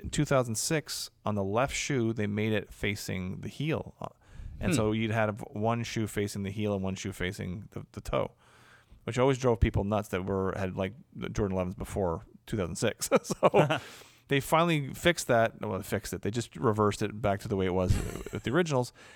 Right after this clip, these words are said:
Speaker 1: And, but they've done, they haven't done that with the nines, 'cause on the nines, on the left shoe, there's a little Jumpman on the outsole,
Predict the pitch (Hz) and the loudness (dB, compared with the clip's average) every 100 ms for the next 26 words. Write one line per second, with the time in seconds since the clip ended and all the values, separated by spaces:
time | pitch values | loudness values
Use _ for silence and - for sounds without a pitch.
0 | - - 120 120 123 131 120 123 135 147 | -12 0 0 2 2 2 2 2 2 0
1 | 135 120 123 131 120 123 120 113 107 104 | -2 0 2 0 0 0 0 -2 -2 -2
2 | 107 120 101 113 104 98 110 170 139 117 | 0 0 0 -2 -2 0 2 2 2 0
3 | - 107 107 110 - 110 98 101 - - | -2 -2 2 0 0 -2 -2 -2 -6 -20
4 | - - 110 107 110 117 113 95 98 98 | -20 -8 -2 2 2 0 0 0 2 0
5 | 92 104 107 135 - 95 85 | 0 0 0 0 2 2 2